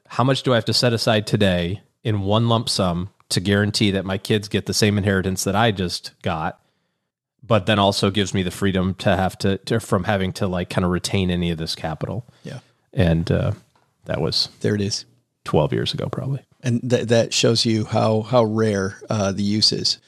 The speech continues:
Speaker 2: But it also, hopefully for all of you, dispels the myth that this is bad for everybody. It is, it is, it is not. Which, which I think, to put a point on this, O G, and to back away from insurance as we close out this, uh, this segment,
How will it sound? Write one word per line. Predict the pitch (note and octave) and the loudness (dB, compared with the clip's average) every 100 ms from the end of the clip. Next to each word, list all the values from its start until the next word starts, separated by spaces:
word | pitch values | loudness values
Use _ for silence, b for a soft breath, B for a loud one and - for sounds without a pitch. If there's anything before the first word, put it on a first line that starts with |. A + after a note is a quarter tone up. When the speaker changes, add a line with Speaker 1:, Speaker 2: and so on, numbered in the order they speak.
| b b b b | b b b b
Speaker 2:
But | - | -2
it | B2+ C3 | 0 4
also, | C#3+ - A#2+ | 2 4 2
hopefully | A2 D#3+ E3+ D3 A2+ A2 | 2 0 2 2 2 0
for | - - | -2 0
all | C3 C3 | 4 2
of | G#2+ | 2
you, | G#2+ | -2
dispels | G2 A2 - A#2+ A2+ - | -2 -2 2 2 0 -4
the | G#2+ | -4
myth | A2+ A#2+ G2+ - | -2 -2 -4 -4
that | A#2+ A2 | -4 -2
this | B2+ A#2+ | -2 0
is | A#2+ G#2+ | -2 -2
bad | - G#2 G2+ G2 | -2 0 -2 -2
for | A2 | -4
everybody. | F#2+ G2+ F#2 F#2 F2+ - _ _ | -2 -4 -4 -6 -8 -10 _ _
It | A2 | 0
is, | G#2+ G2+ - - | 2 2 0 0
it | F#2+ | 0
is, | G2 F#2+ | 0 0
it | - G2 | 0 0
is | G2 - | 0 0
not. | E2 - - B B B B | -2 -4 -8 B B B B
Which, | - A#3 | -2 0
which | - G#3+ A3+ | 0 0 2
I | |
think, | G3+ B3 C4 | 2 2 0
to | F#3 | 0
put | G3 | 0
a | |
point | - F3 G3 | 2 0 2
on | |
this, | G3+ G3+ | 2 2
O | G#3+ | 0
G, | E3 F#3+ G#3+ - b b b | 0 0 0 -4 b b b
and | - | -2
to | D3 | 0
back | C3 D#3 E3 | 2 2 2
away | D#3 D3+ D#3 | 2 2 2
from | - C#3+ | 0 -2
insurance | B2+ - D3+ D#3+ - | 0 0 2 2 0
as | A2+ | -2
we | B2 A2+ | -2 -2
close | - D3 C#3 | -2 0 2
out | C3 B2+ - | 2 0 2
this, | B2+ A2+ - | 0 0 0
uh, | B2 A2 A2 A2 G#2 | 2 2 0 -2 -4
this | - A#2+ - | -6 -6 -4
segment, | - C3+ B2 C3 C3 | 0 0 0 -2 -2